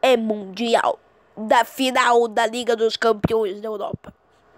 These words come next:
Análises técnicas. Por isso, vamos falar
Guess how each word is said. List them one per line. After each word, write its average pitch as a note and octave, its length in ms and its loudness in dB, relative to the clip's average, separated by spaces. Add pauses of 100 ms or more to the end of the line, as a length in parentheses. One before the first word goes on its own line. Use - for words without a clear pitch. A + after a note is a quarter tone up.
(1160)
Análises D4+ 1120 4
técnicas. - 1300 -6 (680)
Por F4+ 220 4
isso, E4+ 580 2 (420)
vamos A3+ 600 0
falar D4+ 680 4